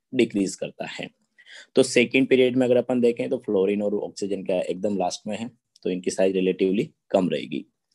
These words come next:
तो कोई भी element है, अगर फ्लोरीन के साथ bond बनाता है या oxygen के साथ bond बनाता है, तो bond की size जो रहती है वो छोटी रहती है, मतलब bond का जो length होता है वो कम होता है।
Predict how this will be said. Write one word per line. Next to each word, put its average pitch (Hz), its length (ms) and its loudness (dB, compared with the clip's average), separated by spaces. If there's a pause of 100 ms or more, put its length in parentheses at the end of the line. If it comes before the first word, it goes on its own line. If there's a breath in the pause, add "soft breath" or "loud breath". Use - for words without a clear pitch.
(360 loud breath)
तो 143 220 10 (120)
कोई 135 280 10
भी 151 320 8 (260)
element 117 540 4
है, 127 80 10
अगर 110 280 0
फ्लोरीन 107 460 0
के 107 120 -4
साथ 107 180 -4
bond 98 280 -6
बनाता 101 360 -6
है 104 160 -2
या 110 80 0
oxygen 92 480 -8
के 92 60 -6
साथ 92 200 -6
bond 92 360 -4
बनाता 87 340 -6
है, 135 80 -6
तो 143 120 0
bond 98 320 -2
की 113 80 -2
size 90 280 -6
जो 95 100 -6
रहती 92 260 -2
है 139 40 2
वो 95 180 -4
छोटी 98 360 -2
रहती 85 260 -4
है, - 260 -12
मतलब - 260 -4
bond 98 340 2
का 104 120 4
जो 101 120 4
length 92 300 4
होता 92 200 -4
है 95 60 0
वो 170 240 0 (500 soft breath)
कम 120 160 6
होता - 300 -4
है। - 220 -10